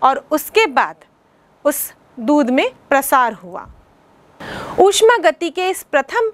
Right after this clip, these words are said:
नियम को अब हम अलग-अलग प्रक्रम में देखेंगे।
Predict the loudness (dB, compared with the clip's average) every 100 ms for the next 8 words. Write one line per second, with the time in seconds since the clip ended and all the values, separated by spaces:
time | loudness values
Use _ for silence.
0 | _ _ -4 0 2 2 0 -4 -4 -8
1 | _ 0 0 2 -2 -2 0 0 -2 -6
2 | -6 -6 _ -6 -4 -6 -4 -4 -4 -6
3 | -12 -20 -20